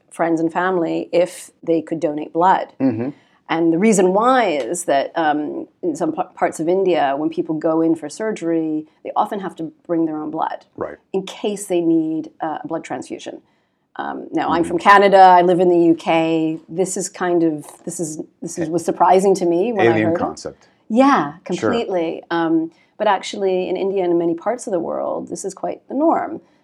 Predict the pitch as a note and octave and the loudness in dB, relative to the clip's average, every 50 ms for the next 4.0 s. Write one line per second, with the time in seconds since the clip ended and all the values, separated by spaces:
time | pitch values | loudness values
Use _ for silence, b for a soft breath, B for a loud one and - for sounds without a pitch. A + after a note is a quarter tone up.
0 | b - F#3 F#3+ F#3+ G3 F3+ E3 A3 A#3 B3+ C4 G#3+ F#3 F3+ - - E3 D#3+ E3+ | b -4 -2 0 0 0 0 0 2 4 4 4 4 2 0 0 -2 -2 -2 0
1 | D#3+ E3 D#3+ D#3 E3 D#3 D#3 - F3 D#3 D#3 D#3+ D3 D3+ D3+ C#3 - E3+ E3 - | -2 -2 -2 -2 -4 -6 -6 -6 -6 -4 -4 -6 -8 -10 -12 -14 -6 -4 -4 -2
2 | - - - - b b b b b b b b b b b - F#3 F3+ - - | -2 -4 -6 -8 b b b b b b b b b b b -4 -4 -2 4 6
3 | G3+ F#3+ F#3+ F#3 F#3 F3+ F3+ F3 F3 - - - E3+ E3+ E3+ E3+ F3 F3 E3+ - | 6 8 10 8 8 8 4 2 2 -2 -2 -2 -2 0 0 0 0 0 -2 -6